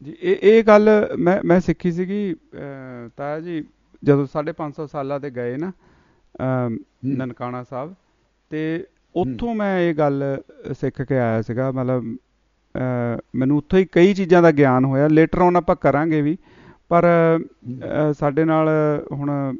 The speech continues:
Speaker 1: ਹੋਰ ਸੱਜਣ ਵੀ ਆਪਣੇ ਸੁਖਜਿੰਦਰ ਭਾਜੀ ਵੀ ਆਉਂਦੇ, ਤੇ ਇੱਕ ਨਾ ਤੁਹਾਨੂੰ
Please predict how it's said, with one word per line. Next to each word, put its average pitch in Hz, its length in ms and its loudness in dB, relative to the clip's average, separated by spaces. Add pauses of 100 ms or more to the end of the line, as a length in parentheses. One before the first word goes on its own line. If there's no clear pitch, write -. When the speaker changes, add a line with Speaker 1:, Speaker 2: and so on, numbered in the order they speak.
(220)
Speaker 1:
ਹੋਰ 131 220 -6
ਸੱਜਣ 147 380 -2
ਵੀ 143 300 -2
ਆਪਣੇ 131 360 -6 (220)
ਸੁਖਜਿੰਦਰ 131 480 -6
ਭਾਜੀ 156 300 -2
ਵੀ 143 120 0
ਆਉਂਦੇ, 139 260 0
ਤੇ - 180 -6
ਇੱਕ 160 220 -6
ਨਾ 196 140 -4
ਤੁਹਾਨੂੰ 170 420 -10